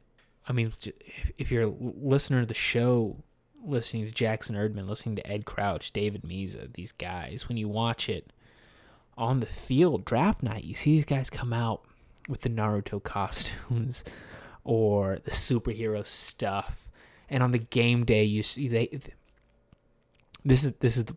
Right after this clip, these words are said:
really the thing that is so, so different between F C F and N F L. F C F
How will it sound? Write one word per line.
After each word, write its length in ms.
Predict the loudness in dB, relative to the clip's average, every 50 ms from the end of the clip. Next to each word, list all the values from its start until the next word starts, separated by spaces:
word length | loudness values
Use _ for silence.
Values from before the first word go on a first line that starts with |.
| -12 -8
really 320 | -6 -6 -4 -6 -8 -10 -12 -12 -10
the 120 | -8 -8 -8
thing 440 | -10 -12 -8 -8 -6 -6 -6 -8
that 140 | -10 -10 -12
is 100 | -12 -10
so, 600 | -8 -6 -4 -2 -2 -2 -2 -4 -6 -6 -8 -10 -14 -20 -20 -20
so 720 | -16 -10 -6 -4 -2 -2 0 0 0 0 0 2 0 0
different 440 | -2 -4 -8 -10 -10 -14 -14 -14 -10
between 360 | -10 -10 -10 -10 -12 -14 -14 -12
F 180 | -10 -8 -6 -6
C 220 | -6 -6 -8 -10
F 200 | -12 -14 -16 _ -10
and 180 | -10 -10 -10 -10
N 120 | -10 -10
F 200 | -10 -12 -12 -12 -12
L. 180 | -12 -12 -14 -18 -20 -20 -20 -20 -20 -20 -20 -20 _ _ -20 -20 -12 -4 0
F 180 | 0 0 0
C 240 | 0 2 2 4 4
F 160 | 4 2 0